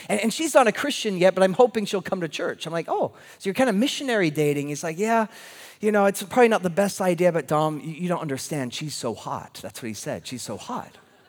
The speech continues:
I'm like, "So is hell," <laughs> right? Um, <laughs> let's, let's talk, man. And, and, and so we did. We, we went into this conversation.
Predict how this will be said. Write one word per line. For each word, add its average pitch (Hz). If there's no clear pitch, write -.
I'm 175
like, 180
"So 233
is 214
hell," 226
<laughs> 147
right? 208
Um, 196
<laughs> -
let's, -
let's 247
talk, 269
man. 208
And, 233
and, 233
and 240
so 277
we 269
did. 269
We, 202
we 214
went 233
into 233
this 226
conversation. 226